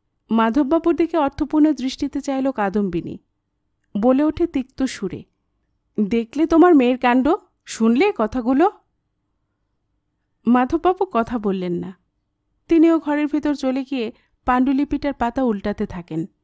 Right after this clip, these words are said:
কাদম্বিনীর ক্রুদ্ধ গর্জন শোনা যায়, "এবারই সবাই আলাদা, ভাঙবে তবু মচকাবে না।" শুনেছে কাগজে সেদিন নাম ও ছবি ছাপা হয়েছে শঙ্করের।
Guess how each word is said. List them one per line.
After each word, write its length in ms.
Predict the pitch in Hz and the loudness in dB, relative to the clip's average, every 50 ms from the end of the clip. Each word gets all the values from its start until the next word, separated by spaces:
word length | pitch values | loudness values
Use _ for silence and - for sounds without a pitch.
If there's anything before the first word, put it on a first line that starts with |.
| _ _ _ _ _ _ _ _ _ _ _ _ _ _ _ _ _ _ _ - | _ _ _ _ _ _ _ _ _ _ _ _ _ _ _ _ _ _ _ -6
কাদম্বিনীর 680 | - 285 294 277 330 339 320 349 359 330 359 349 349 - _ | -2 -2 0 4 4 6 6 6 6 6 4 4 2 -2 _
ক্রুদ্ধ 360 | - 285 294 - - - 294 | -2 -2 -2 -2 -2 -4 -4
গর্জন 520 | 302 - 240 226 220 202 - - 262 262 254 | -2 2 2 2 2 2 0 0 2 2 2
শোনা 340 | 240 - 220 196 190 185 175 | 0 -2 -4 -4 -4 -4 -6
যায়, 220 | - 131 90 - - _ _ _ _ _ _ _ _ _ _ _ _ _ _ _ _ | -6 -10 -12 -14 -16 _ _ _ _ _ _ _ _ _ _ _ _ _ _ _ _
"এবারই 400 | - 208 208 185 220 226 247 269 | -4 -4 -2 0 0 -2 -2 -2
সবাই 340 | - - 269 247 262 302 320 | 0 0 2 4 6 6 6
আলাদা, 440 | 330 320 320 311 220 220 185 170 180 - _ _ _ _ _ 180 | 6 6 4 2 2 0 -4 -6 -8 -16 _ _ _ _ _ -8
ভাঙবে 480 | 190 196 220 214 226 240 214 277 330 440 - _ _ _ - | -4 -2 0 0 0 0 0 0 0 -2 -4 _ _ _ 0
তবু 200 | 330 294 330 330 | 2 6 6 6
মচকাবে 520 | 254 226 233 - - - 359 349 302 262 | 6 6 4 2 0 0 0 2 2 2
না।" 200 | 202 190 - - _ _ _ _ _ _ _ _ _ _ _ _ _ _ _ _ _ _ _ _ _ _ _ _ _ _ _ _ _ _ _ _ _ _ _ _ _ _ _ _ _ _ _ _ _ | 0 0 -4 -8 _ _ _ _ _ _ _ _ _ _ _ _ _ _ _ _ _ _ _ _ _ _ _ _ _ _ _ _ _ _ _ _ _ _ _ _ _ _ _ _ _ _ _ _ _
শুনেছে 520 | - - - 294 302 311 330 311 - 370 | -18 -4 2 4 4 6 4 4 0 -4
কাগজে 480 | 359 - 294 233 220 208 226 233 233 254 | -4 -2 -2 -2 0 0 -2 -2 -2 -4
সেদিন 340 | - - 262 226 269 254 240 | -4 -4 -4 0 2 2 2
নাম 300 | 214 185 185 196 220 262 | 2 2 0 0 0 0
ও 60 | 302 | 0
ছবি 300 | 285 - 277 262 240 269 | -2 -2 -4 -4 -4 -4
ছাপা 300 | - - 269 - 277 269 | -6 -8 -8 -6 -6 -6
হয়েছে 340 | 247 277 269 262 - - 262 | -4 -4 -6 -4 -6 -8 -8
শঙ্করের। 580 | - - 226 196 185 180 - 175 165 160 160 | -6 -4 -4 -4 -4 -4 -6 -8 -8 -8 -10